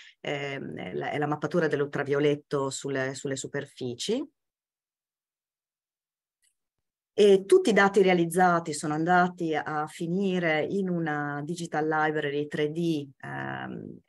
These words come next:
e tutto questo è stato possibile, eh, grazie al fatto che abbiamo utilizzato come, come strumento e come,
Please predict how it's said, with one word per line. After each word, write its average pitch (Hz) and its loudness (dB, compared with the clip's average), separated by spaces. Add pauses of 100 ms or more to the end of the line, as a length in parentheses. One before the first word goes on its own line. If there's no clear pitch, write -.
(300)
e 165 -8
tutto 220 -4
questo 185 0
è 147 -6
stato 143 -6
possibile, 170 -2 (400)
eh, 151 0
grazie 185 0
al 220 -4
fatto 151 -2
che - -6
abbiamo 165 0
utilizzato 170 -2
come, 147 0 (200)
come 185 0
strumento 147 -2
e 143 -10
come, 143 -6